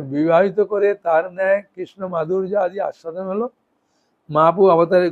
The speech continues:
গুরু উদ্দেশ্য। আর মহাপ্রভু বৃন্দাবন গমনেও এই প্রকার উদ্দেশ্য সিদ্ধির সংকল্প ছিল। যে প্রকট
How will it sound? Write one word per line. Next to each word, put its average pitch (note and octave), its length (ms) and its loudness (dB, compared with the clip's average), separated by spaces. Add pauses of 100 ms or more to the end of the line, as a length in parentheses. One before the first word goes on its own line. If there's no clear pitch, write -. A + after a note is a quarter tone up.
গুরু D#3+ 180 -2
উদ্দেশ্য। F#3 400 -4
আর G3 180 0 (100)
মহাপ্রভু E3+ 440 -2
বৃন্দাবন F3 640 4 (600)
গমনেও F3 600 0 (340)
এই D#3 220 2
প্রকার F3 220 0 (120)
উদ্দেশ্য E3 300 -4 (180)
সিদ্ধির F3+ 360 -10 (100)
সংকল্প E3+ 400 -6 (120)
ছিল। G3+ 140 0 (200)
যে F3+ 60 -14 (120)
প্রকট F3 300 -2